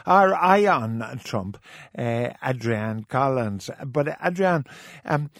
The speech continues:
the, the issue of the Trump performance, you know, I, I got the first week and, and the first couple of weeks where, you know, he was kind of following up on his campaign rhetoric.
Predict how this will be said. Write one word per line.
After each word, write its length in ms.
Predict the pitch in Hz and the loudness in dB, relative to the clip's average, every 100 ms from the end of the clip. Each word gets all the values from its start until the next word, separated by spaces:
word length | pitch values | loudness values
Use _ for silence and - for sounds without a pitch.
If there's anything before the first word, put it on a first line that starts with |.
| - - | -20 -20
the, 1160 | - 82 - - - - _ 190 - 165 156 156 | -20 -20 -20 -20 -20 -20 _ -18 -2 0 0 -6
the 360 | - 147 156 - | -2 -2 -2 -2
issue 480 | 175 190 196 165 151 | -2 0 0 0 0
of 540 | - 123 117 110 101 - - _ _ | 0 0 2 -2 -6 -16 -20 _ _
the 120 | 139 - | -4 -4
Trump 380 | - - 139 - | -8 -4 -4 -8
performance, 1160 | - 127 - - - 143 139 104 92 78 - - | -10 -10 -10 -14 -4 0 0 -2 -12 -18 -16 -8
you 160 | 131 127 | -4 -2
know, 280 | 127 90 - - - | -2 -4 -10 -18 -2
I, 240 | 185 190 - | 0 0 0
I 180 | 170 196 | -2 -2
got 520 | 202 - 147 131 120 _ | -6 0 2 2 -2 _
the 100 | - | -14
first 380 | 117 - 123 - | -10 -8 -8 -8
week 540 | 120 127 123 92 _ 127 | -4 -4 -4 -8 _ -8
and, 280 | 110 107 | -8 -8
and 200 | 113 113 | -12 -8
the 80 | 110 | -8
first 300 | - 131 - | -6 -8 -8
couple 320 | - 127 120 | -8 -8 -6
of 80 | 110 | -6
weeks 360 | 110 113 92 - | -4 -6 -8 -6
where, 220 | 120 107 - - - | -4 -4 -10 -18 -16
you 180 | 156 123 | -6 -4
know, 200 | 113 107 | -2 -4
he 180 | 107 113 | -4 -6
was 160 | 110 | -8
kind 200 | - 117 | -10 -10
of 60 | 107 | -10
following 480 | - 127 117 113 113 | -6 -4 -4 -6 -4
up 220 | 117 - | -6 -6
on 180 | 117 107 | -8 -6
his 240 | 107 98 | -8 -10
campaign 640 | - 123 117 - 123 120 110 | -12 -12 -12 -8 -6 -6 -8
rhetoric. 720 | 107 127 139 - 113 90 - | -4 -2 -2 -6 -12 -14 -20